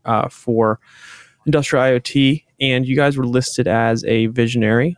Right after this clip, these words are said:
Um, and just for those who have not seen it, I'm gonna read quickly what, um, Gartner s-, defines a visionary as. So visionaries have a clear view of the market, market's requirements and direction. Visionaries focus on providing advanced,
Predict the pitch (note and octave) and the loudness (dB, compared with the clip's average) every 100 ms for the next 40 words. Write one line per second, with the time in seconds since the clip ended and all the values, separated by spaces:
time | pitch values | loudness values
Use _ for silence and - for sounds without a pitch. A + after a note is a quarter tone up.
0 | _ A#2+ A#2 A2 B2 C3 B2+ C3 A#2+ A#2+ | _ -2 0 0 0 -2 -2 -2 0 0
1 | A#2+ A#2 B2 G#2+ - A#2 A#2 A#2+ A#2 A#2+ | 0 0 0 -2 -2 0 0 0 0 2
2 | C3 C#3 - - - C3 A#2+ B2 B2+ - | 2 0 -2 -8 -2 -2 0 0 0 -2
3 | - _ _ A2+ A2+ A2 A2+ - C3 B2 | -14 _ _ -2 0 -2 -6 -4 -2 0
4 | A#2+ - _ _ _ _ C3 - A#2 A#2 | -2 -4 _ _ _ _ -4 -2 -2 0
5 | A#2 A2+ A#2+ A2+ G#2+ - G#2+ G#2+ A#2+ - | 0 0 0 0 0 -2 -2 0 -2 -4
6 | - - - C3 C3 D3 C#3+ C#3 C3+ - | -10 -20 -6 0 2 2 2 2 0 -2
7 | B2+ - D3 C3+ B2+ B2+ B2 A#2+ A#2 A#2 | -4 -2 2 2 2 2 2 2 0 0
8 | - A2+ _ - B2+ B2 - - D#3+ D#3 | -2 -6 _ -4 -2 -2 -6 -2 0 2
9 | D3 D3 A#2+ A2 A2+ B2 - C3+ B2 B2 | 0 0 -2 0 0 0 -2 0 0 0
10 | B2 A2+ A2+ A2 - B2 A#2+ - A#2 A#2 | 2 2 2 -2 -2 0 0 -2 -4 -4
11 | A#2 A2+ G#2 A2 G2+ G#2+ A#2+ A2 A2+ - | -2 -2 -2 -2 -4 -4 -2 0 -2 -6